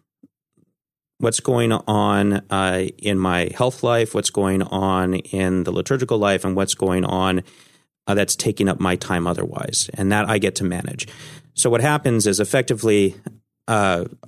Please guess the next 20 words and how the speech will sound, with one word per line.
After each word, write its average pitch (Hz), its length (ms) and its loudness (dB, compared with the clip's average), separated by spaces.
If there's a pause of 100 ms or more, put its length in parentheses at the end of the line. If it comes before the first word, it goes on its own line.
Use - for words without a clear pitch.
(120)
I 113 240 2
will, 101 480 4 (580)
I 123 140 2
have 104 240 0
built 120 320 2
in 95 560 2 (120)
the 107 60 -2
time 104 260 -2
for 95 120 -4
study, 95 360 0
the 87 100 -4
time 104 240 -2
for 95 100 -6
prayer, 92 340 0
the 90 100 -6
time 98 380 -2
for, - 440 -6 (460)
for, 92 460 0
um, - 480 -4 (600)
for, 101 360 2